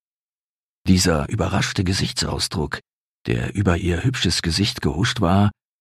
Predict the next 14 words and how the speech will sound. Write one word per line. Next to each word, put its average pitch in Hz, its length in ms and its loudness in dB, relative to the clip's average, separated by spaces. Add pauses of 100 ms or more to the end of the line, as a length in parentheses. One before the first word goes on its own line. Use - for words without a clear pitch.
(140)
als 104 120 2
sie 117 100 6
rücklings 117 600 6
in 107 100 2
die 101 120 4
Dekoration 101 760 2
flog, 90 440 0 (400)
verfolgte - 540 0
mich. - 360 -6 (1000)
Ich - 180 2
grinste 113 480 2
und 92 180 2
entspannte 90 540 0
mich 85 220 0